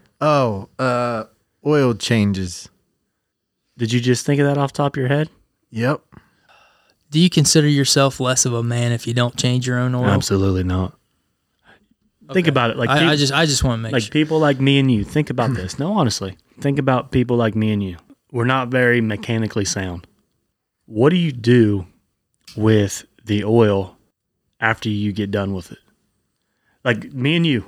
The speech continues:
Speaker 2: regular guys, our garages are probably not workshops. They've got places they can put their oil and someone will come pick it up.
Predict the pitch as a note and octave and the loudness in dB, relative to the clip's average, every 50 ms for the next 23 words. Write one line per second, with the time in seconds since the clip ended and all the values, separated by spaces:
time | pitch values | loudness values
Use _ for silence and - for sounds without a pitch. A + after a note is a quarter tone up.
0 | - - A#2 A#2+ B2+ C#3+ D3 C3+ B2+ C3+ C3 C3+ C3+ C3+ B2 - - - A#2 A2 | -6 -2 -2 -2 0 0 0 0 0 0 0 0 0 -2 -4 -6 -10 -6 -4 -2
1 | A2 G2+ G2 G2 A2+ A2+ A#2+ B2 B2+ B2+ B2 B2+ B2 A#2 - A#2+ G#2+ - - A#2 | -2 -2 -4 -2 0 2 2 2 2 0 -2 -4 -4 -2 -2 -4 -4 -2 -2 -2
2 | A#2 A#2 A2+ A#2 A2+ A2+ A2+ A2 A2 G#2 G#2 G#2+ A2 A2 A2+ A#2 A#2+ - A2 G#2+ | 0 0 0 0 0 2 2 0 0 0 0 0 2 2 2 2 0 0 -2 0
3 | A2+ A#2+ A#2 - - C3+ C3 C#3 C#3 - - - - _ _ _ _ _ _ _ | 0 0 0 0 0 0 0 0 -2 -6 -12 -16 -18 _ _ _ _ _ _ _
4 | _ _ _ A#2 A#2+ D3 D3 C#3 C#3+ C3+ A#2+ - - B2+ A#2 B2 - A#2+ G#2+ G#2 | _ _ _ 0 0 0 2 0 -2 -2 -2 -2 0 0 0 0 0 -4 -2 0
5 | A#2+ A#2 A#2 A2+ G#2 G2 - A2+ A#2+ A#2+ B2+ B2 A#2+ A#2 A#2+ A#2+ B2 A#2+ A2+ G#2+ | 0 0 2 0 -4 -4 -2 -2 -2 -2 0 0 2 2 4 4 4 2 0 0
6 | - A#2+ A#2 A#2 A2 G#2+ - - A#2 A2+ A2+ A#2 G#2+ - G#2 G2+ G#2+ A#2+ B2+ - | 0 0 0 0 0 -2 -2 -2 -2 0 0 -2 -2 0 -2 -2 0 -2 -2 -4